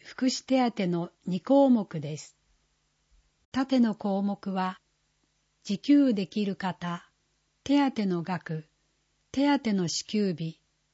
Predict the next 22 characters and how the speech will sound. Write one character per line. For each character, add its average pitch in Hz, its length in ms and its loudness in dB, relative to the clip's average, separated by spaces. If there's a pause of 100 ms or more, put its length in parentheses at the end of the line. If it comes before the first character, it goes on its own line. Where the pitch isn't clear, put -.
(220)
口 226 220 0
座 226 140 -2
振 214 100 0 (160)
込、 160 360 -6 (1000)
所 - 220 -6
得 277 320 2
状 269 240 4
況 262 340 0
届 220 460 -2
の 165 240 -4 (420)
四 262 300 6
項 285 300 6
目 170 280 0
で 139 160 -10
す。 - 260 -20 (3250)
横 214 260 4
の 294 180 10
項 285 320 8
目 269 320 4
ご 254 140 2
と 202 160 -2
に 175 280 -2